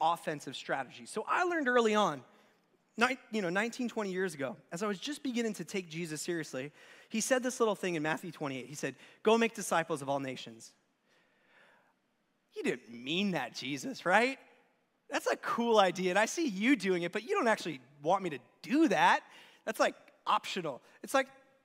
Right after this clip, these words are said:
no, I actually want you to do that. <laughs> Like, this is, like, Jesus one oh one, basic level,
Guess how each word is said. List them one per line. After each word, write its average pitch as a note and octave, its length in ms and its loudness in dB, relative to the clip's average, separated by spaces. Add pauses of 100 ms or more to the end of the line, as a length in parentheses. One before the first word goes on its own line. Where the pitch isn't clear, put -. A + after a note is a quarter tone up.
(280)
no, A#3+ 540 4 (580)
I G#3 120 4
actually C#4 220 -2
want A3 280 0
you G3+ 60 -8
to - 120 -14 (160)
do A#3 220 -4
that. D#3 500 0 (100)
<laughs> - 140 -12
Like, G#3 160 4
this B3+ 220 0
is, C#4 100 -6
like, G#3+ 160 2 (580)
Jesus C4+ 440 2
one C4+ 180 6
oh A#3+ 120 6
one, G#3+ 420 4
basic C4 420 2
level, F#3 460 2